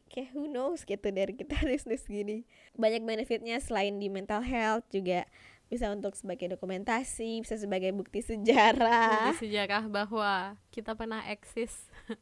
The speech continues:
Speaker 1: Iya juga sih, bener juga. So, ntar kalau kita meninggal bisa aja orang kayak <laughs> baca,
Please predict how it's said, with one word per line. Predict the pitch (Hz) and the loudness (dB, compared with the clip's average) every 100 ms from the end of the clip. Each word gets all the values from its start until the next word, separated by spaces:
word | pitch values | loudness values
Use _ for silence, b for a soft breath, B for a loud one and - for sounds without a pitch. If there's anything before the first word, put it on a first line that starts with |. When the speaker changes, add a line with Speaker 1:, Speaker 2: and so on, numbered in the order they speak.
| _ - | _ -6
Speaker 1:
Iya | 294 359 | -2 -2
juga | 320 302 480 | 0 8 10
sih, | 523 | 10
bener | 381 294 285 | 10 10 8
juga. | 370 403 | 10 8
So, | 403 320 | 8 4
ntar | 262 381 | 6 4
kalau | 523 302 | 6 6
kita | 277 262 | 6 6
meninggal | 254 254 247 254 339 | 4 2 0 2 4
bisa | 330 285 233 | 4 6 6
aja | 226 294 330 | 8 8 10
orang | 339 | 8
kayak | - 320 415 320 | 8 8 8 6
<laughs> | |
baca, | 330 277 - | 8 8 8